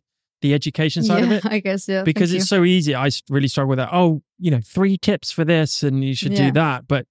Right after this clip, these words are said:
Speaker 1: because you live and breathe it and
Speaker 2: Yeah.
Speaker 1: the way you produce your videos is a, it's a story from start to finish.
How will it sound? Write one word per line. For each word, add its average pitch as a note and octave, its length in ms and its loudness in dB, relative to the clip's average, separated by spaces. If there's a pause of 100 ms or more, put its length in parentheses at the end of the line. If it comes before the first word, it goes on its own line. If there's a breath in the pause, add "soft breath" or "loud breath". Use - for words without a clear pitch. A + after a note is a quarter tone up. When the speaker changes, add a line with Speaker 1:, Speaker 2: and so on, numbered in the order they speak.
Speaker 1:
because D#3 460 -2
you C#3 120 -4
live C3+ 440 0
and B2+ 140 -2
breathe C#3 220 2
it C3+ 80 -6
and C3 300 -2
Speaker 2:
Yeah. F3 140 -2
Speaker 1:
the C3 100 -4
way C#3 160 0
you C#3 140 2
produce B2+ 320 0
your A#2+ 60 -6
videos D#3 480 2
is B2 180 -4
a, A#2+ 60 -8 (240)
it's - 260 -10
a B2+ 60 -4
story C3 460 0
from B2+ 160 -4
start - 280 -8
to - 60 -20
finish. B2 540 -6